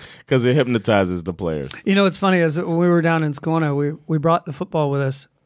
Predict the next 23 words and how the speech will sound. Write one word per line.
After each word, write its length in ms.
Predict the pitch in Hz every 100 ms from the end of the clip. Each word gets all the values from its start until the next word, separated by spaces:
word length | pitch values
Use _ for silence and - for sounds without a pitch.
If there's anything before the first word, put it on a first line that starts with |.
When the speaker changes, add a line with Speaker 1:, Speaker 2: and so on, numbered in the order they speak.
| -
Speaker 2:
and 240 | 147 139
we 120 | 143
were, 280 | 143 143 -
um, 540 | 135 131 127 120 123 - _ _ -
it 80 |
was 180 | 214 196
really, 220 | 196 247 -
we, 200 | 170 233 - _ _ _ _ _ - - _
talk 180 | 214 262
about 260 | 277 196 185
feeling 380 | 202 202 180
like 280 | 170 170 143
everybody's 440 | 175 185 180 170 147
staring 360 | 165 170 180
at 160 | 160 147
you. 300 | 147 147 135 - _
Like, 180 | 170 156 160
we 100 | 190
were 120 | 190
down 300 | 208 214 220
on 220 | 190 208
the 60 | 185
beach 580 | 208 202 160 - -